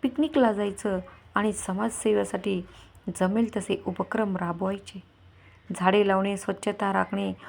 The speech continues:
वयस्करांचा आदर करणे यासाठी रॅली काढायच्या. शहरांच्या चौकात अभिमानाने उभ्या असलेल्या महान माणसांच्या पुतळ्यांना साफ ठेवायचं.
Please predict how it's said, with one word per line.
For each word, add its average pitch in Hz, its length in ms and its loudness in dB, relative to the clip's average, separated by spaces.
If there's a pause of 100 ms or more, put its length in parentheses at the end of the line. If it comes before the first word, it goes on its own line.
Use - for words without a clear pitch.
(240)
वयस्करांचा 254 720 6
आदर 196 260 4
करणे 220 440 2 (380)
यासाठी 220 460 2
रॅली 190 280 2
काढायच्या. 196 560 -2 (640)
शहरांच्या 202 600 4
चौकात 190 300 2 (140)
अभिमानाने 202 680 2
उभ्या 190 260 -2
असलेल्या 196 440 -4 (460)
महान 202 300 6
माणसांच्या 220 580 2
पुतळ्यांना 202 540 2
साफ 214 380 2
ठेवायचं. 190 460 -6